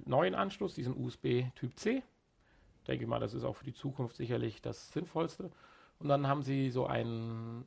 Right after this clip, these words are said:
der Akku besitzt oder die Ansteuerung des Akkus besitzt die Möglichkeit, innerhalb von fünfzehn Minuten die Geräte so aufzuladen, dass sie wieder für normalen Gebrauch sieben Stunden Strom haben. Also normaler braucht auch schon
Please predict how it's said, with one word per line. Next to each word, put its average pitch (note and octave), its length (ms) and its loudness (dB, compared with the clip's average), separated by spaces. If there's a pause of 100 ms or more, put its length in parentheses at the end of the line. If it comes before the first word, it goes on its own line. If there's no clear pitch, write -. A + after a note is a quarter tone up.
der - 160 -6
Akku D3 220 -4
besitzt C3+ 420 -4
oder A#2 360 0 (120)
die C#3 120 -10 (160)
Ansteuerung C3 420 2
des B2+ 100 -6
Akkus B2+ 260 -4
besitzt - 340 -4
die A#2+ 80 -2
Möglichkeit, A#2+ 520 -2
innerhalb B2 200 0
von B2+ 100 -10
fünfzehn C#3+ 400 -4
Minuten C#3 440 -2 (520)
die - 40 -12
Geräte B2 360 2
so A#2+ 220 2
aufzuladen, C3+ 580 2
dass B2 120 -2
sie A#2 100 -6
wieder A#2+ 180 0
für A#2 340 2
normalen A#2 440 4
Gebrauch B2 340 -2
sieben B2 240 -4
Stunden A#2+ 460 -4 (500)
Strom A2 360 0
haben. A2 160 -8 (200)
Also A2+ 180 0
normaler A#2 480 4 (120)
braucht A#2 420 -2
auch - 180 2
schon A#2+ 280 -2